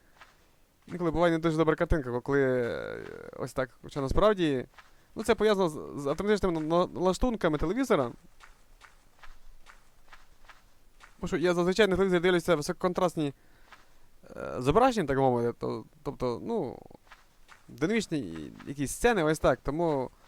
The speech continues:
е, тому м-, для мене це не, не є особливою проблемою, я просто знаю, що це просто налаштунка мого телевізора. Але якщо ви дивитеся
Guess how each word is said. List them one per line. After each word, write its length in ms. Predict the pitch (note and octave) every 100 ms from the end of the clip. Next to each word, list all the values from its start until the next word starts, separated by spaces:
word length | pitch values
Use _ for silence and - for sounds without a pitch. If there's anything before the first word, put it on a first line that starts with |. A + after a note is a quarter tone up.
| - - - - - _ _ _ - - -
е, 40 | - - - - G1+ G#1 -
тому 300 | - D3 E3+
м-, 240 | A#3+ F#3+ D3+ F#2+ C#2+
для 140 | C#2+ C#3
мене 180 | G3+ F3+
це 120 | F#3
не, 140 | F3+
не 240 | B2+ F3 F3+
є 200 | F#3 F3
особливою 260 | D#3 F#3
проблемою, 200 | F#3+ G#3+
я 60 | E3
просто 200 | D#3 D#3+
знаю, 280 | F#3+ A#3 F#3+
що 140 | F3
це 140 | D#3+
просто 200 | E3+ E3+
налаштунка 320 | D#3+ E3 G3 E3+
мого 120 | D#3
телевізора. 440 | D#3+ D#3 B2 A2 -
Але 180 | -
якщо 240 | C3+ - F#3
ви 80 | D#3+
дивитеся 560 | E3+ D#3 C3 C#3+ B2+